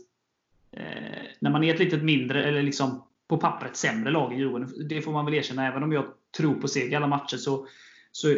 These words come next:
skiljer det väldigt mycket mellan oss och Djurgården i budget och spelartrupp och så vidare.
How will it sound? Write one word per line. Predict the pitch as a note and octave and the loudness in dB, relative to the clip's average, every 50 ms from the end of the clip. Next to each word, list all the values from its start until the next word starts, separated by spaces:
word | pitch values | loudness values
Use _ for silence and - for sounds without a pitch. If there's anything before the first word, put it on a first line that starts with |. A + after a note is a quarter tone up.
| - - | 2 2
skiljer | - E3 C3+ B2 C3+ C3+ | 0 0 2 2 2 0
det | C#3+ | 2
väldigt | D3+ D3 C#3 C3+ - | 2 2 2 0 0
mycket | C#3+ C#3 - - - C#3 | -2 -4 -4 -4 -4 -2
mellan | C#3 D3 C#3+ C3 C#3 C3 | 0 0 0 2 2 0
oss | C#3 C3+ - - - | 0 -2 -2 -4 -2
och | C3+ | -2
Djurgården | C#3+ C#3+ C#3+ C3+ A#2+ C3 B2+ A2+ B2 B2 | 0 0 0 0 0 -2 -2 -2 -2 -2
i | C3 | 2
budget | B2+ D3 D3 C#3+ - C#3 C3+ C3+ - | 4 4 4 4 4 0 0 -2 -4
och | - - | -10 -8
spelartrupp | - - C#3 B2+ B2+ B2 B2 B2 B2 - - C3+ - - - | -4 -2 -2 0 0 -2 -2 -4 -4 -4 -4 -4 -4 -4 -6
och | - | -6
så | - - | -2 0
vidare. | D#3+ E3 D3+ C3+ C3 B2+ | 2 2 2 2 0 -2